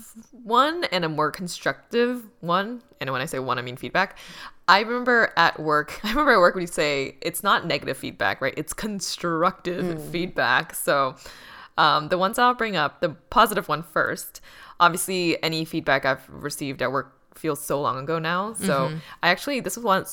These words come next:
Speaker 1: this was one that I sent to my personal email from my work email. I think there were times when I was just like, "Oh, I wanna save this outside of my work email 'cause I wanna look back on it one day."
Speaker 3: Hmm.
Speaker 1: And you're not supposed to do that 'cause it's outside of the firm's security, but I don't know, I just did it anyway.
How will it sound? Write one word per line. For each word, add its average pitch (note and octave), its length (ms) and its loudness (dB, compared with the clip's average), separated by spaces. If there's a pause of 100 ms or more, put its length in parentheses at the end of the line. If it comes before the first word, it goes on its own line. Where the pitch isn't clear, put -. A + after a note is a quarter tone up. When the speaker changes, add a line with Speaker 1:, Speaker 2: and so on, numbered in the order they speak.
(140)
Speaker 1:
this E3+ 180 -4
was B3+ 100 -2
one F3 200 2
that C#3+ 100 2
I C3+ 100 2
sent C#3+ 460 -6
to C#3 500 -6
my B2+ 160 -2
personal - 460 -6
email G#3 320 -6
from D#3+ 140 -10
my C#3 100 -4
work C3+ 260 -6
email. F#3+ 360 -4
I F3+ 60 -2
think G#3+ 140 -10
there A3+ 100 -4
were G#3+ 80 -4
times C#3 440 -10
when C3 280 -6
I - 40 -14
was C3 120 -14
just - 120 -14
like, C3 160 -10
"Oh, E3 60 -8
I E3 100 -4
wanna F#3+ 180 -8
save D#3+ 360 -8
this C3 460 -8 (140)
outside C#3+ 320 -4
of - 60 -16
my C3+ 100 -8
work B2+ 280 -6
email B2+ 180 -8
'cause - 140 -14
I - 20 -8
wanna C3 160 -8
look C3+ 140 -10
back B2 180 -4
on B2 80 -10
it A#2 80 -12
one B2+ 140 -10
day." A#2+ 340 -10 (120)
Speaker 3:
Hmm. A3 280 -8
Speaker 1:
And B2 300 -6
you're B2 100 -10
not B2 100 -6
supposed - 240 -12
to G3 100 -2
do C4 100 4
that E3+ 440 6
'cause G#3 200 -4
it's F#3+ 160 -4
outside F3 440 6
of F3 200 2
the G3+ 80 -2
firm's F#3+ 320 0
security, F#3 640 0
but D3 320 0 (460)
I B1+ 120 -2
don't - 120 0
know, - 100 -8
I F2 80 -6
just F2+ 160 -14
did - 80 -10
it - 80 -8
anyway. A2 260 -10